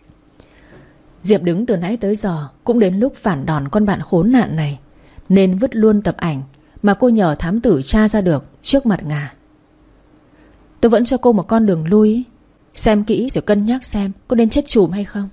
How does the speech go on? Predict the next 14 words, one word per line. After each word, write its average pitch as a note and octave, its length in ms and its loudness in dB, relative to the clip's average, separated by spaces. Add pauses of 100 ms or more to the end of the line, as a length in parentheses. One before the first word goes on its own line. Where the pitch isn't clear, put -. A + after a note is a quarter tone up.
(1800)
Giờ F#3 160 4
này F3 160 0
cô A3+ 160 -2
ta A#3 180 0
cũng A#3+ 140 -4
chẳng F#3+ 220 -4
còn D3+ 160 -4
muốn D#3+ 120 -2
giữ - 180 -2
hình G#3 240 0
tượng D#3 240 0
hay G3+ 180 2
gì E3 180 2
nữa F3 300 -4